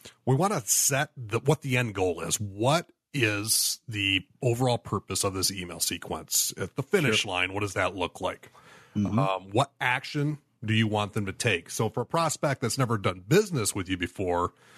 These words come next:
Speaker 1: perhaps it's getting them to schedule a demo of your product and service or getting an appointment to schedule a consultation.
Speaker 2: Right.
Speaker 1: Um, or with a customer that's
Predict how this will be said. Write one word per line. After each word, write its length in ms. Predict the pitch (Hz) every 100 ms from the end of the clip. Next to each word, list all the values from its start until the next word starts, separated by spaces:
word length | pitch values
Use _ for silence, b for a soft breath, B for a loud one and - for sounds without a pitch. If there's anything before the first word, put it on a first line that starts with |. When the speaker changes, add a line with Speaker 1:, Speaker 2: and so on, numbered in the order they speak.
| B B B B -
Speaker 1:
perhaps 260 | 131 139 135
it's 260 | 104 - -
getting 240 | 123 127 127
them 120 | 113
to 80 | 107
schedule 480 | - 117 107 107
a 40 | 95
demo 840 | 90 110 107 107 104 104 104 101
of 100 | 104
your 80 | 92
product 400 | - 107 101 -
and 80 | 92
service 580 | - 127 113 117 110 - 113
or 400 | 98 95 92 85
getting 300 | 101 98 95
an 120 | 90 87
appointment 640 | - 131 117 113 104 -
to 500 | - 95 92 90 92
schedule 320 | - 101 92
a 40 | 87
consultation. 1040 | - 98 92 92 - 156 135 95 90 104 - _ B B B
Speaker 2:
Right. 240 | - - 101
Speaker 1:
Um, 360 | 98 95 95
or 160 | 143 147
with 100 | 143
a 40 | 123
customer 480 | 180 175 139 127
that's 400 | 117 98 - -